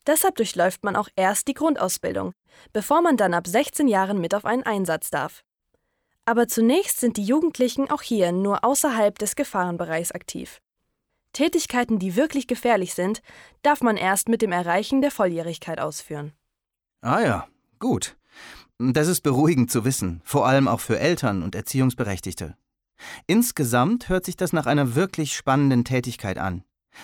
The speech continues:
Speaker 2: Man muss aber auch ganz schön viel Freizeit für ein Ehrenamt bei der Feuerwehr investieren.
Speaker 1: Da hast du nicht ganz unrecht, aber es lohnt sich auf jeden Fall. Denn neben dem technischen Wissen und dem Teamgeist kann man auch stolz auf eine Freizeitbeschäftigung sein,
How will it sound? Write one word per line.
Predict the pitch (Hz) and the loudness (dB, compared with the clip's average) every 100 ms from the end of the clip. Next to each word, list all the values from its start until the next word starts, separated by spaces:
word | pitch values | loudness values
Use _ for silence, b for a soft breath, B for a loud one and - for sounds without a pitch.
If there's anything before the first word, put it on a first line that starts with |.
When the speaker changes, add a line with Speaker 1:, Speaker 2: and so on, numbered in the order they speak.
| - | 0
Speaker 2:
Man | 113 | 2
muss | 110 175 135 | 4 2 0
aber | 165 | 2
auch | 110 - | 0 0
ganz | 147 185 | 0 0
schön | 165 | -2
viel | 143 131 | -2 -2
Freizeit | - 135 190 147 107 | -2 -2 -2 -2 -2
für | - 104 | -2 -2
ein | 110 | 0
Ehrenamt | 120 117 113 98 101 | 2 2 2 0 -2
bei | 104 | -4
der | 101 | -4
Feuerwehr | - 123 107 104 | 0 2 2 -2
investieren. | 98 98 95 - 117 98 90 _ _ _ _ _ _ _ _ _ | -4 -6 -6 -4 -4 -4 -8 _ _ _ _ _ _ _ _ _
Speaker 1:
Da | 302 | 0
hast | 269 - | 2 2
du | 220 | 2
nicht | 202 - | 0 0
ganz | 262 269 | 0 2
unrecht, | 320 269 190 190 - _ _ _ _ | 2 2 2 -2 -10 _ _ _ _
aber | 269 269 | 2 2
es | 254 | 2
lohnt | 240 302 320 | 2 2 2
sich | 262 226 | 0 -2
auf | - | 0
jeden | 233 220 | 2 2
Fall. | 190 185 - 180 _ _ _ _ _ - | 0 -2 -2 -6 _ _ _ _ _ 2
Denn | 233 | 6
neben | 254 320 330 | 6 6 6
dem | 247 226 | 4 2
technischen | 277 330 349 302 294 | 0 0 2 2 2
Wissen | 262 262 208 214 | 2 2 0 -2
und | 202 214 | -2 0
dem | 208 | 0
Teamgeist | 185 285 320 247 240 233 _ b b - | 0 0 2 2 2 -2 _ b b -6
kann | 220 | -2
man | 208 | 0
auch | 190 | 0
stolz | - - 240 302 | -2 2 2 2
auf | 262 | 0
eine | - 240 | 0 0
Freizeitbeschäftigung | - 311 311 214 - 185 185 - 185 185 | 0 0 0 -2 -4 -2 -2 -2 -2 -2
sein, | 170 170 | -2 -4